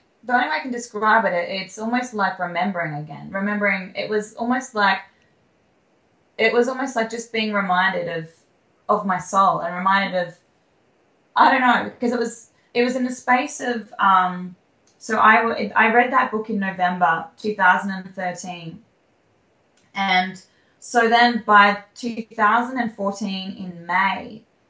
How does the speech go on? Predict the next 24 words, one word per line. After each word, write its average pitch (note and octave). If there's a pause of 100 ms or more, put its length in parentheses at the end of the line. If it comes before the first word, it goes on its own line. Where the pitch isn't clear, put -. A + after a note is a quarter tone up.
(120)
I G3
ended A3+
up -
going G3
on F#3
a E3
T F#3+
V F#3
show F3+
called F3+
The F#3
Bachelor, D#3+ (480)
which G#3+
was A3
the A3
stupidest B3+
thing G#3+
I F#3
could G3
have F#3
potentially G#3
ever F3+
done F3+
because F3+